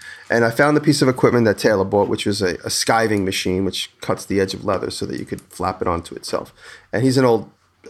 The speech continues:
uh, leather worker. Uh, he used to make, like, uh, bags and belts and stuff. And he said the thing was sitting right there out in the rain. I'm like, "I guess you don't use that saw too much. You wanna sell it?" He goes, "You know what?" He goes, "You can have it." I was like, "Really?" He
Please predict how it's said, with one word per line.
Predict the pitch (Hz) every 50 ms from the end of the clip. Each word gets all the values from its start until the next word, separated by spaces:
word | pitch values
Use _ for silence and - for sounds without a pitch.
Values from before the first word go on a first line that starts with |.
| - -
uh, | 110 104
leather | 101 104 123 123 113 104
worker. | 98 98 90 - - - - - _ _ _ _ _ _ _ - - -
Uh, | 92 87 87 82 - - - - -
he | 117
used | 113 110 107 -
to | - 98
make, | 92 - - -
like, | 120 - - _ _ _ _ _ _ _ _ - - - _ _ - 196 202 - _ _ _ _ _ - -
uh, | 110 95 - - - - - - - - - - - - - - - - - - -
bags | - - 117 110 - 110 107 107 104 98 -
and | 98 95 95
belts | - 95 95 98 -
and | - -
stuff. | - - - - - _ _ _ _ _ _ _ -
And | 190 139 143
he | 147 156
said | 151 - - 196 190
the | 175 160
thing | 143 226 208
was | 202 196 -
sitting | - 220 208 208
right | 208 196
there | - 233 226 226
out | 226 220
in | 220
the | 202
rain. | 196 214 220 196
I'm | 143 131
like, | 123 117 - -
"I | -
guess | 120 175 160 -
you | 170
don't | 160 147 135 151
use | 160 147
that | 147 151 135
saw | - - 190 202
too | 196 - 127
much. | 107 95 - -
You | - 107
wanna | 107 107
sell | 104 - - 151 151 110
it?" | - - - _ _ - - - - - -
He | - 127
goes, | 127 127 110 -
"You | 123
know | 120 123
what?" | 131 147 160 185 - - _ -
He | 110
goes, | 110 104
"You | 117 107
can | - 90
have | 92 - 55 53
it." | - - _
I | _ - - -
was | 120 113
like, | 110 107 -
"Really?" | 226 320 381 370 302
He | -